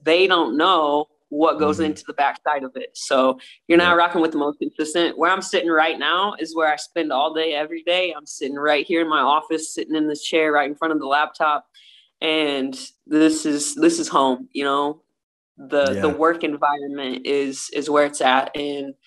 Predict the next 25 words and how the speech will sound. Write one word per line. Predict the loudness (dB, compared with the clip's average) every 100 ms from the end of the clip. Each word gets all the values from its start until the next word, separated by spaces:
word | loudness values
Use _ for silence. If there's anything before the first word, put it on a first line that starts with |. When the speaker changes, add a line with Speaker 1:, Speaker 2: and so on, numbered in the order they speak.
| -20 _ _
Speaker 1:
not | 0 2
that | 4
there | 4 6
shouldn't | 4 4
still | 4 4
be | 6 8
that | 6 4
balance, | 4 4 4 0 -2
you | -2
know, | 0 0
work | 0 -2 -2
and | -4 -6 -2
personal, | -2 0 -4 -6 -6 0
but, | 2 6
uh, | 6 6 4 -2 _ _ _ _ _ _ -20 -20 -20 -20 -20 -6
my | -4
team | -2 0 2
is | 2
hungry | 2 0 0 2
right | 0 0
now. | -2 -2 -2 -6 -2
Everybody | 0 2 0 0 -2 -6
involved, | -6 -2 2 2 2
everybody | -4 -4 -4 -2 -2 -4
that's | -6 -8 -10 -8